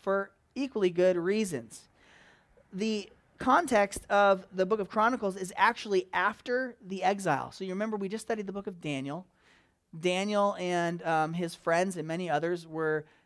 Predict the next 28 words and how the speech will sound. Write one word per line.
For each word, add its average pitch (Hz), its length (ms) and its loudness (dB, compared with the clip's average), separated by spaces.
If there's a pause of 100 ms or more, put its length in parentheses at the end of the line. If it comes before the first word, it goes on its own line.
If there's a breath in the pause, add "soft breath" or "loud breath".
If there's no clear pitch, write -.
(200 soft breath)
uh, 165 140 -8
exiled, 170 500 0
taken 190 320 -4
away 170 480 4
from 170 540 -2 (100)
Jerusalem 175 640 -4
and 156 200 -6
Judah 160 460 0 (240 soft breath)
and - 100 -10
taken 202 400 0
to 180 120 -6
Babylon 156 560 2
and 147 80 -8
other 165 240 -2
places 160 500 -2
in 156 160 -10
the 151 220 -8
east. - 340 -8 (720)
Seventy 190 420 2
years 180 280 2
later, 175 260 2
roughly, 170 460 -2 (360 soft breath)
uh, 147 340 2 (280)
King 175 220 -4
Cyrus 180 440 4
of 156 140 -8
Persia 220 380 2
allows 190 640 4